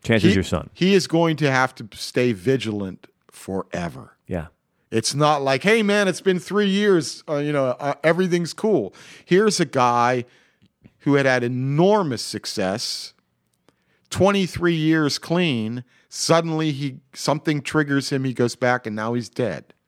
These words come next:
Speaker 1: Yeah.
Speaker 2: And that really put
Speaker 1: And
Speaker 2: it
Speaker 1: dead is dead.
Speaker 2: And dead is dead.
Speaker 1: That's it.
Speaker 2: Exactly. And so I know what Chance is doing is a heroic thing because very few people get over this.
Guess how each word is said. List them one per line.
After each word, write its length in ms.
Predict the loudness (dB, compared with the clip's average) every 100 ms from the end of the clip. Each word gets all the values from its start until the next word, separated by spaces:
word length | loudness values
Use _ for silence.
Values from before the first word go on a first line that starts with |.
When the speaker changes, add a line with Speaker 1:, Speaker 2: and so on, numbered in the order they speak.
| _
Speaker 1:
Yeah. 200 | -10 -10 -16 -20 -14 -2
Speaker 2:
And 220 | 0 2
that 240 | 4 2 2
really 220 | -2 -2
put 120 | 2
Speaker 1:
And 80 | 4
Speaker 2:
it 40 | 6
Speaker 1:
dead 180 | 6
is 120 | 6 2
dead. 340 | 2 2 2
Speaker 2:
And 140 | -2 2
dead 160 | 2 2
is 140 | 0
dead. 320 | -4 -6 -14 _ 0
Speaker 1:
That's 180 | 0
it. 60 | 4 2
Speaker 2:
Exactly. 300 | 2 -4 -20 _ _ _ _
And 640 | 0 2 2 2 -2 -6 -10 _ _ _
so 280 | -4 0 2
I 220 | 4 4
know 600 | 4 4 4 4 4 0 -6 _ _ _ _ _ _ _ _ _ _ -2
what 260 | 0 0
Chance 760 | -2 0 2 2 -2 -4 -6 -8 -10
is 200 | -10 -2
doing 400 | 0 0 0 -4
is 160 | -4
a 80 | -6
heroic 600 | -6 -2 2 2 0 -4
thing 340 | -6 -6 -6
because 320 | -10 -6 -6 -4
very 360 | -2 0 0
few 220 | -2 -6
people 340 | -6 -8 -6 -8
get 300 | -6 -8 -8 -6
over 320 | -4 -4 -6
this. 480 | -14 -16 -14 -14